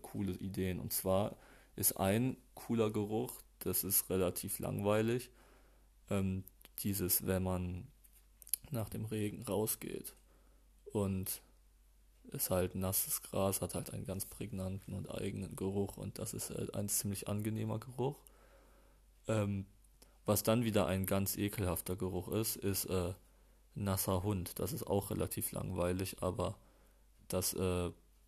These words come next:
nasse Hunde, also kommt auf den Hund an. Es gibt auch, aber, also manche riechen verschwindend gering, gar, nach gar nichts anderem großartig. Manche riechen sogar gut oder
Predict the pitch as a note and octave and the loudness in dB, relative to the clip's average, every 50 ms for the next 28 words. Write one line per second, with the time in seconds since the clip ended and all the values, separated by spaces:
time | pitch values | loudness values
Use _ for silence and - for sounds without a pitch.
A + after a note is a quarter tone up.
0 | - _ _ _ _ _ - - - - - - F#2+ F#2+ F#2 - - G2+ F2+ G2+ | -20 _ _ _ _ _ -20 -20 -18 -12 -8 -2 0 2 2 2 2 2 2 2
1 | G2+ A2 G#2 G2+ F#2+ - F#2+ F#2 F#2+ F#2+ - A#2 A#2 C3 A#2 G#2 - G2 F#2 E2+ | 2 2 4 2 2 2 2 0 0 2 4 6 6 6 6 4 4 2 0 2
2 | F#2+ F#2+ F#2+ - - E2 - - - - G#2 - - D2+ F#2+ F#2+ F#2 - - - | 2 0 0 0 -2 -2 -2 -2 0 2 2 2 4 4 6 6 4 2 0 -2
3 | F2 E2+ F#2 F2+ - - F#2 F#2+ F#2 F#2 F#2 F#2+ G2+ G2+ - G#2+ G2 F#2+ E2+ - | 0 2 4 4 4 4 4 2 4 4 4 4 4 4 4 2 2 2 2 2
4 | F2+ G2 G2+ F#2+ - - F#2 F2 F#2 - C#3 - - _ _ _ _ - - - | 0 0 0 0 -2 -2 -4 -4 -6 -6 -10 -12 -18 _ _ _ _ -20 -20 -20
5 | - - _ _ _ _ _ - - _ - - - - - - G2+ - - - | -20 -20 _ _ _ _ _ -20 -20 _ -20 -20 -20 -12 -4 -2 -2 0 2 2
6 | G2+ - G#2 G2 - - - F#2+ F#2+ G2 G2+ G2 - - - - - - - - | 0 0 0 -4 -6 -4 -2 0 0 0 -2 -4 -8 -14 -20 -20 -20 -20 -20 -20
7 | - - - - - - D#2+ D#2+ D2+ F2 F2 E2+ - - F2 F2+ F#2 G2 - - | -20 -20 -16 -8 -4 -2 -2 0 0 0 -2 -2 0 2 2 2 2 0 -2 -2
8 | - G2+ G2 G2 F#2 F#2+ F#2+ - F#2+ G2 - - F#2 F#2 F2+ F2+ - F2+ F2+ F2 | -2 -2 0 0 0 -2 0 2 0 0 2 2 0 0 -2 -4 -2 -2 -2 -2
9 | F2+ F2+ - - F2 F2+ E2+ - - - - - G#2+ F2+ - F#2+ F2+ F2 F2+ F2+ | 0 -2 -2 -2 -2 -4 -4 -6 -12 -12 -6 -4 -4 -4 -4 -4 -2 -2 -2 0
10 | F2 E2+ - - - - - - - - - - _ _ - - - _ - - | 0 -2 -2 -6 -10 -20 -20 -20 -20 -20 -20 -20 _ _ -20 -20 -20 _ -20 -20
11 | - - - - A#2+ A#2+ C#3 - - - - _ - _ - _ - - - - | -20 -10 -4 0 0 0 0 -2 -6 -16 -20 _ -20 _ -20 _ -20 -14 -10 -4
12 | F#2 F#2+ F#2 F2+ F2+ F2 | 0 0 2 2 2 0